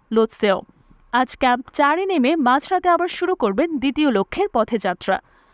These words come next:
বাবরের ক্লাব ভার্টিক্যাল ড্রিমার্সের পক্ষ থেকে প্রধান অভিযান সমন্বয়ক ফারহান জামান বলেন, "বাবর আলীর এই সাফল্য শুধু তার ব্যক্তিগত অর্জন নয়,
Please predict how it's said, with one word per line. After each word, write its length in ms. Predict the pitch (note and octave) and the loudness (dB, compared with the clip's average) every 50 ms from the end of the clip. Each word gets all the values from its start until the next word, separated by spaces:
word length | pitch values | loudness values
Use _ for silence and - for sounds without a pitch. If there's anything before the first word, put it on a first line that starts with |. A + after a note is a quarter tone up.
| _ _ _ _ _ - | _ _ _ _ _ 0
বাবরের 440 | A#3 C#4+ D4 D4+ D#4+ G4+ G#4+ A4 A4 | 2 2 2 2 2 0 0 0 0
ক্লাব 240 | - D#4 D4+ E4+ G4+ G4+ | 2 4 4 4 4 2
ভার্টিক্যাল 520 | E4+ D#4+ E4 D4+ - - E4+ - F4 F4 D#4+ | 2 2 2 2 2 -2 0 0 0 0 0
ড্রিমার্সের 600 | A3+ - C#4+ D#4 D#4+ F4 F4+ F4+ - - F#4 F4+ | -2 -2 -2 0 2 2 2 0 0 -2 -2 -2
পক্ষ 340 | - - C#4 C#4 - - F4 | -2 -2 -4 -4 -2 -4 -4
থেকে 340 | - - F4 - - G#3 D4 | -2 -2 -4 0 2 0 0
প্রধান 440 | - _ - D4+ D#4+ - F4 G4+ F#4 | 0 _ -2 -2 -2 0 0 0 0
অভিযান 380 | F#4 F4 F#4 F#4 - F4+ F4+ | 0 -2 -2 -2 0 0 -2
সমন্বয়ক 640 | F#4 - - D4 C4+ C4+ D4+ D4+ C#4+ D4 D4 D4+ - - _ _ _ | 0 0 0 0 2 2 0 0 2 2 2 2 0 -4 _ _ _
ফারহান 460 | - - - C#4 C4+ C#4+ C#4 F#4+ G4 F4+ | -6 0 2 2 2 2 0 0 0 2
জামান 300 | F#4+ F4+ F4 F4+ F4+ E4 | 2 2 2 2 0 2
বলেন, 300 | F4 E4+ E4 A#3+ B3+ F4 - - _ - _ _ _ - - | 4 4 4 2 -2 -6 -10 -14 _ -20 _ _ _ -6 -2
"বাবর 340 | A3 A#3+ C4 C4+ C4 F4+ F#4+ | 2 4 4 4 4 2 0
আলীর 180 | G4 F#4+ G4+ G4 | 0 0 0 -2
এই 100 | G4+ G4+ | -4 -6
সাফল্য 580 | - - F4 D#4 - - G4 F4+ C#4 A#3+ C4+ D4 | -2 0 0 0 2 0 0 2 2 0 0 0
শুধু 240 | - - D4+ E4 | -2 -4 -2 0
তার 160 | F4 E4+ D#4+ C#4 | 0 0 0 0
ব্যক্তিগত 520 | A3 C4 C4+ - - E4+ D4 D4+ C4+ B3+ | -2 -4 -4 0 0 0 2 2 0 2
অর্জন 340 | G#3+ F#3+ F#3+ - - G3+ F#3+ | 0 0 0 -2 -2 -2 0
নয়, 220 | F3+ F3+ F3 - | 0 0 0 -2